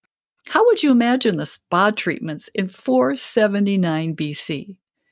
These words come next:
In Susa, Esther was given seven servants plus food probably laden with oils to fatten her up and help her display the Persian ideal for beauty. Just as in our time, the beauty treatments were often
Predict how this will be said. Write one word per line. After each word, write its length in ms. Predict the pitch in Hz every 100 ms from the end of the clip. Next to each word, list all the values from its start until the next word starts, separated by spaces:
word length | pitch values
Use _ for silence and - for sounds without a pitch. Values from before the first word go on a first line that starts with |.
| _ _ _ _ -
In 140 | 196
Susa, 680 | 208 - 330 330 202 170 214 _ -
Esther 360 | 220 - 262
was 200 | 254 254
given 380 | - 160 160 156 -
seven 640 | - - - 220 233 240
servants 680 | 254 - 254 254 233 180 -
plus 340 | - 208 208
food 420 | - - 254 247 247
probably 540 | - 240 262 247 254
laden 760 | 233 226 220 240 311 277 233 220
with 200 | 226 214
oils 440 | - 262 269 262 -
to 140 | 233 - _ -
fatten 380 | 254 - 240
her 120 | 240 214
up 200 | 220 226
and 100 | 208
help 220 | 208 214
her 100 | 208
display 400 | 190 - 196 185
the 120 | 180
Persian 520 | - 202 185 180 160 - 180
ideal 320 | 170 165 156
for 160 | -
beauty. 420 | 156 165 160 - - _ _ _ _ _ _ _ _
Just 240 | - 285 -
as 160 | 349
in 100 | 320
our 160 | 247 185
time, 440 | 185 160 147 160 -
the 100 | 170
beauty 260 | 165 175 185
treatments 580 | - 147 156 143 -
were 140 | - 170
often 420 | 156 - 160 151